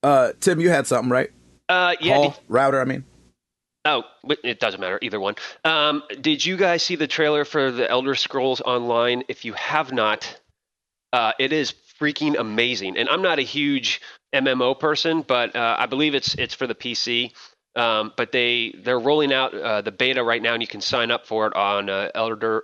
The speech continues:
Speaker 2: elder scrolls online dot com. But man, i-, if you haven't,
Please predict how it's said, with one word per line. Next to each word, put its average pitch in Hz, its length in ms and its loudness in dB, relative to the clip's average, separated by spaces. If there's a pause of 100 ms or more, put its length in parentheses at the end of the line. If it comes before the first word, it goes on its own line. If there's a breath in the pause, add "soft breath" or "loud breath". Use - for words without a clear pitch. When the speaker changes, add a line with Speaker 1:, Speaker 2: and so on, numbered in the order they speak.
Speaker 2:
elder 143 420 2
scrolls 131 580 -2
online 113 520 -2
dot 104 220 -2
com. 98 340 -4 (640 soft breath)
But 117 240 0
man, 135 280 0
i-, 101 40 -10 (560)
if 107 240 -4
you 156 160 0
haven't, 131 320 -2